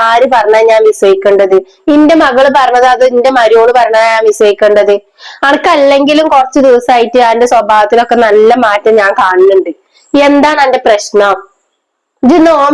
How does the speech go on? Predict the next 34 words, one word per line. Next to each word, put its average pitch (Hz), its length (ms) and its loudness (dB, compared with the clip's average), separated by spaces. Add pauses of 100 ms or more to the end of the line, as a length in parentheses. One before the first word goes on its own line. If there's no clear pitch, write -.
വരുവോളം 254 400 2
ഇജ്ജ് 262 200 0
അന്റെ 233 220 -4
പേരെ 226 300 2
പോയി 208 240 2
നിന്നോ? 190 280 0 (380)
അനക്ക് 247 200 0 (680)
ഓൻ 262 160 2
ഇവിടെ 240 220 0
ഇല്ലായിട്ടാണ് 226 560 0
അനക്ക് 208 220 -4
പ്രശ്നം 202 300 -2
വെച്ചാൽ 196 320 0
ഇജ്ജ് 220 160 0
അന്റെ 226 200 0
പേരെ 214 180 2 (100)
പോയി 202 140 2
നിന്നോ, 208 200 0
ഓൻ 240 160 0
വരുമ്പോ 202 380 0
വന്നാ 190 320 -2
മതി 185 200 -2
ഇങ്ങണ്ട്. 165 280 -6 (580)
അല്ല, 247 120 0 (100)
അപ്പൊ 277 100 -2 (100)
ഞാൻ 247 220 -2
എന്തെന്നാ 220 320 0 (120)
പറയാ? 190 320 0 (1200)
ഇമ്മ, 226 180 0 (200)
അതൊണ്ടൊന്നല്ല 226 920 0 (120)
അമ്മ, 220 160 -6 (220)
ഇങ്ങളും 247 380 0 (120)
ആകെ 220 200 -2 (120)
മാറിയിരിക്കണ 208 560 0